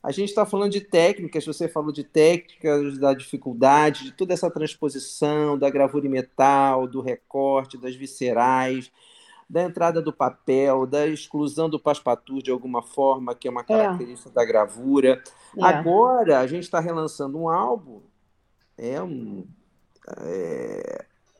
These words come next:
Speaker 1: que vem numa outra técnica,
Speaker 2: É
Speaker 1: né?
Speaker 2: verdade, é verdade.
Speaker 1: E, e é uma técnica que é uma técnica que é uma tecnologia,
Speaker 2: Claro.
Speaker 1: né, que tá avançando, porque a gente tá numa
Speaker 2: Claro.
Speaker 1: velocidade,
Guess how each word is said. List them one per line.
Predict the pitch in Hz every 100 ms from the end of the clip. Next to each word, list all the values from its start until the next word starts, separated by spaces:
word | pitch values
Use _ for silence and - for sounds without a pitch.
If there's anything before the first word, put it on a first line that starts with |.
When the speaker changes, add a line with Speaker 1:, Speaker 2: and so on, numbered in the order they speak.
| _
Speaker 1:
que | - 226
vem | 202 254
numa | 262 254
outra | 247 247 254
técnica, | 254 214 208 190 170 180 170 - _ _ _ _
Speaker 2:
É | 202 202
Speaker 1:
né? |
Speaker 2:
verdade, | 214 262 240 180 180 - - _
é | 214 214
verdade. | 202 262 269 185 175 165 -
Speaker 1:
E, | 254 277 247 143 269
e | 294
é |
uma | 277 254 226
técnica | - 220 277 302 294 202 185 - 170 151 147
que | 156 240
é | 262
uma | 254 233
técnica | 226 247 269 254 254 262 - -
que | 233
é | 226
uma | 240
tecnologia, | 254 269 262 262 302 262 214 254 254 131 110 95 _ -
Speaker 2:
Claro. | 247 226 247 285 254
Speaker 1:
né, | 185 -
que | 208
tá | - 226
avançando, | 220 254 - 269 262 202
porque | 180 180 -
a | 175
gente | 175 180
tá | -
numa | 180 185
Speaker 2:
Claro. | 226 226 247
Speaker 1:
velocidade, | 233 - 214 220 247 254 170 160